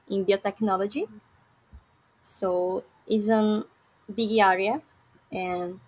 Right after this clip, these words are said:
Speaker 1: I was researching about the universities, some programs, and I work here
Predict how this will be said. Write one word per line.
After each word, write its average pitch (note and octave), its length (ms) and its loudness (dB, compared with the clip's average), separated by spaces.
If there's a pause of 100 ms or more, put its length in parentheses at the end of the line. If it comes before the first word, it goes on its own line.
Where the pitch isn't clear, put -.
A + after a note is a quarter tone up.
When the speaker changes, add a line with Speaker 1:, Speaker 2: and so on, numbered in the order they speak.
(180)
Speaker 1:
I - 60 0
was - 320 -2
researching B3 680 -4
about F#3+ 340 -2
the G3+ 80 -8
universities, F3+ 680 -12 (480)
some F#3+ 260 -10 (120)
programs, F3+ 760 -4 (120)
and F3 340 -6 (320)
I A#3 180 6
work G#3+ 340 4
here A#3 640 -4